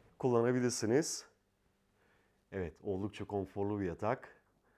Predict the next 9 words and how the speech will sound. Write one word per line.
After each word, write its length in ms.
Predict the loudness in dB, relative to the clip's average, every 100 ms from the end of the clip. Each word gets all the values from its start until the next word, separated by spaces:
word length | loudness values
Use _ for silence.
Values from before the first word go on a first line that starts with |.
| _ _ _
Çok 280 | -6 -4 -4
da 80 | -8
şık 260 | -8 -8
tasarlanmış. 1000 | -8 -6 -6 -6 -6 -2 -2 -2 -6 -16 _ _ _ _ -20 -20 _ _ _
Hemen 280 | -2 -2 -2
şurada 400 | -4 -4 -2 0
bir 220 | 0 -2 _ _ _ _
koltuk 640 | -8 -6 -4 -2 -2 -4 -20 _ _ _ _ _ _ _ _ 0
ve 200 | 0